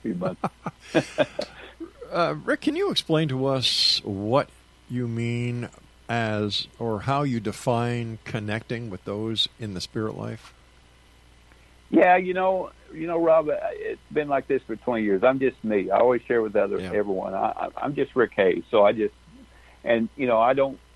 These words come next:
Speaker 1: use all the lingo that, you know, you find in this industry. And I just felt more comfortable with when I, what I do is called connecting or visiting with your ne-, those in the next part of life, those in spirit,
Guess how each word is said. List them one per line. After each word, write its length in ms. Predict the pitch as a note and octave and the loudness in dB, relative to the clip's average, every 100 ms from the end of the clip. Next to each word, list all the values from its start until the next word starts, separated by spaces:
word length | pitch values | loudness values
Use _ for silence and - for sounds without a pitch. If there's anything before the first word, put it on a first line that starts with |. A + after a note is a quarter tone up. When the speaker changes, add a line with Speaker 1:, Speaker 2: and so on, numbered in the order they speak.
| - _ _ A2+ | -20 _ _ -6
Speaker 1:
use 300 | A#2 B2+ A#2+ | -4 0 4
all 240 | A#2 A#2+ | 4 4
the 60 | A2 | -2
lingo 560 | A2 A2+ A2 A2 A2 | -4 -4 -4 -2 -2
that, 180 | G2+ F#2+ - G#2 | -2 -6 -8 -6
you 140 | G2+ | -6
know, 100 | G2+ | -4
you 140 | F#2+ F#2 | -6 0
find 420 | G#2+ G#2 A2 G#2+ | 2 4 2 0
in 100 | G2+ | -2
this 140 | G2 - | -4 -4
industry. 600 | G2 G2 G2+ - G2+ G2 - - - - - | -4 -4 -4 -2 -2 -2 -10 -20 -20 -20 -2
And 340 | G#2 G#2+ G#2+ - | 2 4 2 -2
I 440 | G#2 A#2+ C3+ C#3 B2 A#2+ | 0 2 2 0 -2 -2
just 160 | A#2 - | -2 2
felt 220 | A#2+ A2+ | 2 2
more 180 | B2 A2+ | -2 -6
comfortable 680 | - A#2 C3 A#2 G#2 A2 A#2 | -4 -6 -6 -6 -2 0 2
with 300 | G#2 G#2 G#2+ - - - | 2 2 0 -6 -20 -10
when 200 | G2+ G#2 | -6 -4
I, 80 | - | -4
what 200 | G#2 G#2 | 0 4
I 160 | G#2 A#2+ | 4 4
do 260 | G2+ G2+ | 0 -2
is 140 | G#2+ - | -4 -4
called 340 | - G2 G#2 - | 4 4 4 -2
connecting 560 | A2+ A2+ C3 - F#2 | -4 -2 -4 -6 -6
or 120 | G2 | -4
visiting 640 | G2 G2 G#2+ A#2 G2 G#2 G2+ | 0 4 4 2 -2 -2 -4
with 180 | F#2 F#2+ - | -4 -4 -2
your 300 | G2 G2+ G2+ - | 0 0 -2 -2
ne-, 240 | G2+ G2+ - | 2 2 0
those 300 | G#2+ G2+ G#2 | 4 4 4
in 100 | G#2+ | 0
the 100 | G#2+ | 0
next 300 | G#2 G2+ - | 0 0 0
part 160 | - G#2+ | 4 4
of 80 | G#2+ | 6
life, 240 | C3 G#2+ - | 4 4 -2
those 200 | G#2 G#2 | -6 -8
in 140 | A2 | -10
spirit, 400 | - C#3+ A#2+ E2+ | -6 -2 -2 -4